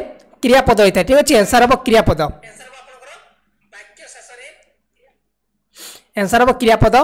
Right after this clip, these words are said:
ତାପରେ ନେକ୍ସଟ କୋଶ୍ଚେନ୍, ରାମଚନ୍ଦ୍ର ରାବଣକୁ ବଧ କରିଥିଲେ,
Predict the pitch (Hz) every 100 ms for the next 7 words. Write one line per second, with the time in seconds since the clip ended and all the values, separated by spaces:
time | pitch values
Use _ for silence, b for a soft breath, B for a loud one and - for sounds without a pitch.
0 | - - _ _ _ b b b b b
1 | 233 277 262 277 - 247 - 220 262 -
2 | _ _ _ _ _ _ _ _ _ _
3 | _ _ _ _ _ _ _ _ _ _
4 | _ _ _ _ _ _ _ b b b
5 | b b - 196 240 277 285 269 285 262
6 | 226 262 240 254 294 - - 196 214 240
7 | 247 240 - 170